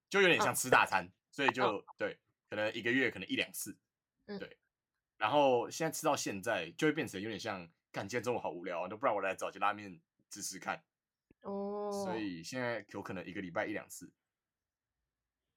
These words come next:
Speaker 2: 所以你会定时去，特别去搜寻你有什么特别想吃的拉面，然后把它存下来，还是你就是一个看心情，然后看附近有什么，然后直接现查现吃的那种类型？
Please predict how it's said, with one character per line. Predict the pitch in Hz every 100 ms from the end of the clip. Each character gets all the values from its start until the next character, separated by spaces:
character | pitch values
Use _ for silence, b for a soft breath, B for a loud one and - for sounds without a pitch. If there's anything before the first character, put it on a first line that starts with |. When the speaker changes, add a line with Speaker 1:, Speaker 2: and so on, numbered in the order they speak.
| _ _ _ _ _ -
Speaker 2:
所 | 415
以 |
你 | 359 240
会 | 330
定 | 339 302 226
时 | 226 208
去， | 214 285 - _ -
特 | 311
别 | 214 196
去 | 233 240 214
搜 | 202 247 233 240
寻 | 233 185 185
你 | 190
有 | 190
什 | 190
么 | 170
特 | 180
别 | 190
想 | 190 175
吃 | 180
的 | 190
拉 | 165 156 160
面， | 180 139
然 | 156
后 | 180 170 - B B
把 | 175 180
它 |
存 | 190 190
下 | 185 214
来， | 156
还 | 185
是 | 196 233
你 | 190
就 | 202
是 | 214 202 190 B B B -
一 | 214
个 | 208
看 | 233 214
心 | 208 202
情， | 196 165
然 | 160
后 | 180
看 | 233 214
附 | 208
近 | 185
有 | 175
什 | 185
么， | 120 127
然 | 160
后 |
直 | 180
接 | 180
现 | 180 233 175 -
查 | - - -
现 | - - -
吃 | - - 165
的 | 123
那 | -
种 | - - _ _ _ _ -
类 | 101
型？ | 76 -